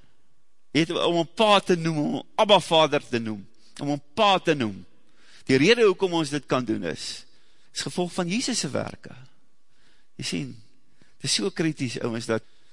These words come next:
nêrens praat ons, as ons praat van vaardighede, en om hierdie vaardighede in te oefen, nêrens praat ons daarvan, dat dit in die vlees is nie. Dat dit eie effort is nie. Kan julle agterkom al so ver? Wat het God gedoen?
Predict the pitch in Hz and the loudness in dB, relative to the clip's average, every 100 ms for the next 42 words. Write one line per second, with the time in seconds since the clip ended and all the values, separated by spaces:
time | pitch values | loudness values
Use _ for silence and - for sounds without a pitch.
0 | 120 123 147 240 247 139 - - - - | -8 -2 0 2 0 -2 -6 -8 -8 -2
1 | 156 147 123 135 101 - - 127 156 - | 0 0 -2 -4 -6 -8 -4 -4 -4 0
2 | 185 180 185 147 180 202 196 175 160 131 | 2 2 0 2 4 4 2 0 2 2
3 | 117 - - - - - - - 143 131 | 0 -2 -20 -20 -20 -20 -20 -4 -4 -4
4 | 151 156 196 196 196 196 180 170 170 170 | -2 -2 0 4 4 4 2 2 2 0
5 | - 233 233 262 214 160 156 120 104 110 | 0 0 2 -2 -2 0 0 0 -4 0
6 | 170 254 226 - 196 170 170 139 143 131 | 2 2 0 0 2 2 0 0 0 0
7 | 127 110 90 - - - - 127 135 - | -4 -6 -10 -20 -20 -20 -2 2 2 0
8 | 139 127 139 127 113 92 - - - - | -4 -4 0 0 -2 -6 -12 -16 -18 -20
9 | - - - - - - - - - 123 | -20 -20 -20 -20 -20 -20 -20 -4 0 2
10 | 147 160 175 147 - 131 - 104 - - | 4 4 4 2 0 -2 -2 -8 -8 -16
11 | - - - - - 135 143 156 160 - | -20 -20 -20 -20 -10 -6 -4 -2 -4 -4
12 | 180 165 139 120 - 113 101 104 - - | -4 -4 -4 -6 -6 -8 -8 -10 -14 -20
13 | - - 131 156 185 - 381 - 143 117 | -20 -2 0 0 0 0 0 0 -4 -4